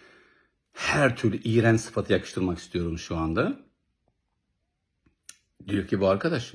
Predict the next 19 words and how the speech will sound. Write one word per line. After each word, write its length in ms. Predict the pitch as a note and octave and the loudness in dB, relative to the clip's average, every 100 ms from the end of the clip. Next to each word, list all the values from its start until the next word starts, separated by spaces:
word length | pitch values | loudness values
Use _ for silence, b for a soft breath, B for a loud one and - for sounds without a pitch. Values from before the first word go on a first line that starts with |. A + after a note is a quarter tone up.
| - | -10
"Bakın," 280 | E3 - D#3 | -8 -4 -4
diyor, 140 | A#2+ - | -4 -8
"biz 280 | - D2 C2 | -16 -14 -6
buradayız. 540 | A#2 G3+ D3 - - _ _ _ _ _ b b b b | 0 2 0 -8 -18 _ _ _ _ _ b b b b
Starbucks'tayız, 840 | - - C3 B2+ D#2+ - - C#2+ - | -12 2 6 6 4 -6 -10 -10 -10
kahvemizi 580 | - - - F2+ D#2+ G2 | -6 -6 -6 -8 -6 -6
içiyoruz. 640 | F#2 G#2 A#2 F#3+ - - _ _ _ B B B B B B B - | -4 -4 -4 -6 -12 -20 _ _ _ B B B B B B B -6
Ve 100 | G#2 | 0
buradaki 320 | A#2 A2+ - | 2 0 -2
hiç 160 | D#2+ - | -4 6
kimse 680 | B3+ F#3 C3+ D#3+ G#3+ - _ _ _ _ | 6 6 4 2 2 -6 _ _ _ _
siz 400 | - - F3 - | -8 0 0 0
salakların 720 | - A2+ B2 B2 A2+ E3 D#3+ G#2 | -4 4 4 4 4 6 6 4
düşündüğü 420 | F2 F2+ E2 D#2 | 0 -4 -4 -6
gibi, 480 | - C#2+ E3+ A3+ A3 | -6 0 0 0 -6
siz 220 | - F#2+ | -10 -6
salakların 600 | - F#2+ G2+ F#2 F#2+ D#2 | -4 -2 -2 -2 -2 -4
düşündüğünün 540 | F#2+ G2+ F2 F2 D#2+ - | -4 -4 -2 -2 -2 0
aksine 580 | - - G#2 A2+ F3 | 0 0 0 2 2